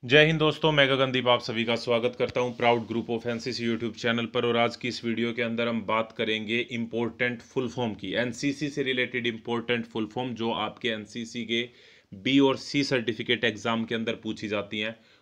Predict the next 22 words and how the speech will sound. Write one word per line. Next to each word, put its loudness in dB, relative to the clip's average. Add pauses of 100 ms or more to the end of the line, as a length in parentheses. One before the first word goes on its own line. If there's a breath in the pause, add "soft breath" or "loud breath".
(120 soft breath)
और 2
हम 0
डिस्कस -2
करेंगे -2
यहाँ -2
पे -2 (100)
फिफ्टी 0 (180)
most -4
important -4
एनसीसी -6
की -4
फुल -6
फॉर्म -8
जो -6
आपके -4
एग्जाम -6
में -6
बार 6
बार 4
पूछी -6
जाती 0
हैं। -12